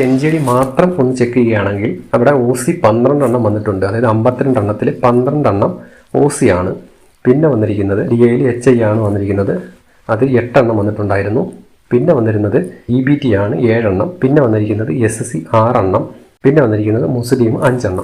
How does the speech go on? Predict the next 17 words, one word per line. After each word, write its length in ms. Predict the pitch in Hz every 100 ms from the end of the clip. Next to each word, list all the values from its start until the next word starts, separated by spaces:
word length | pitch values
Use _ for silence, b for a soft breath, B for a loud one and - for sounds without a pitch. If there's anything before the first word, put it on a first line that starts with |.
| 120
ഏറ്റവും 160 | 131
കൂടുതൽ 140 | 131 131
അഡ്വൈസ് 280 | 113 131 139 120
പോയിരിക്കുന്നത് 540 | 120 123 117 104 127 185 - - 107
ഒ 20 | 120 120
സി 80 | 123
ആണെന്ന് 160 | 110 117
നമുക്ക് 200 | 110 107
മനസ്സിലാക്കാം, 420 | 101 107 101 120 113
നൂറ്റിമുപ്പത്തിരണ്ടെണ്ണം. 880 | 107 117 107 113 120 113 98 107 180 B B B B -
പിന്നെ 160 | 123 147
വന്നിരിക്കുന്നത് 380 | 110 110 117 107 104
ഇ 60 | 117
ബി 80 | 123 123
ടി 60 | 107 98
ആണ് 100 | 120
മുപ്പത്തിനാലെണ്ണം. 920 | 120 - 135 123 110 101 120 98 92